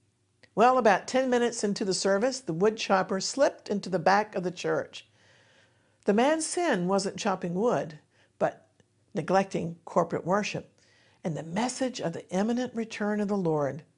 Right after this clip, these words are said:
convicted him. I wish I could shout to the world, "The Lord is coming." Thank God right now, as I speak, the door of salvation is still open,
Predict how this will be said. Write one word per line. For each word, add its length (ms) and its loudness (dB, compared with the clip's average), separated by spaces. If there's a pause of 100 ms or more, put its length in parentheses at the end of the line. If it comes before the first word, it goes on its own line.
(120)
convicted 560 -4
him. 320 -12 (960)
I 160 6
wish 240 2
I 120 4
could 160 -2
shout 420 4
to 80 0
the 100 2
world, 420 2 (300)
"The 100 4
Lord 460 8
is 160 4
coming." 580 4 (1040)
Thank 220 6
God 320 6
right 240 4
now, 280 4
as 180 4
I 100 4
speak, 420 0
the 80 2
door 220 4
of 80 0
salvation 640 2
is 140 -4
still 340 2
open, 480 2